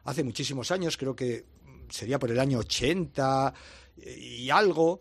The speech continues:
que la portera del edificio donde vivía un presidente del Barcelona, José Luis Núñez, le dijo, Presidente, el dinero en el campo y no en el banco. ¿De qué nos sirve tener sesenta,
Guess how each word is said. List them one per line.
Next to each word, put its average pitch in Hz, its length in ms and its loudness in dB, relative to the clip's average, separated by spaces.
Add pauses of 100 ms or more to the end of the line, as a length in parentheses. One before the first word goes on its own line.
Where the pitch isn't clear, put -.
(380)
que 123 280 -2
la 123 280 2
portera 170 640 0
del 113 220 -2
edificio 147 460 -4
donde 180 200 -4
vivía 180 340 0
un 131 140 -4
presidente 151 400 -4
del 151 140 -2
Barcelona, 170 500 2
José 117 260 -2
Luis 143 220 -2
Núñez, 196 420 -4
le 135 120 -4
dijo, 117 540 -4
Presidente, 139 720 0 (360)
el 123 160 2
dinero 135 320 4
en 226 60 0
el 147 160 0
campo 190 500 2
y 120 120 -6
no 123 100 -2
en 180 80 0
el 135 120 -2
banco. 143 400 -4 (280)
¿De 113 100 -10
qué 165 140 -4
nos 214 160 -6
sirve 165 260 -6
tener 127 360 -4
sesenta, 165 840 0